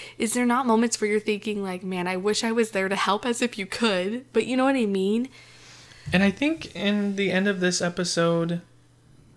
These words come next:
Speaker 2: Kai saves them?
Speaker 1: Yeah, Kai shows up to save, uh,
Speaker 2: Asami and all of them that were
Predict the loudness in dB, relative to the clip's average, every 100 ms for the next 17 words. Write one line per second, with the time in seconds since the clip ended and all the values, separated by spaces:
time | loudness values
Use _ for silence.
0 | -20 -14 -2 2 4 4 2 2 0 0
1 | -4 -4 0 0 0 -2 -4 -8 -10 -10
2 | 0 4 4 4 -4 -14 -10 -2 0 2
3 | 0 0 0 -2 -6 -18 -20 -20 -20 _
4 | _ -4 0 0 0 -2 -2 -2 -2 -4
5 | -4 -8 -10 -16 -20 _ -2 2 2 2
6 | 2 0 -2 -2 -4 -4 -4 -2 -4 -6
7 | -8 -8 -4 -2 -2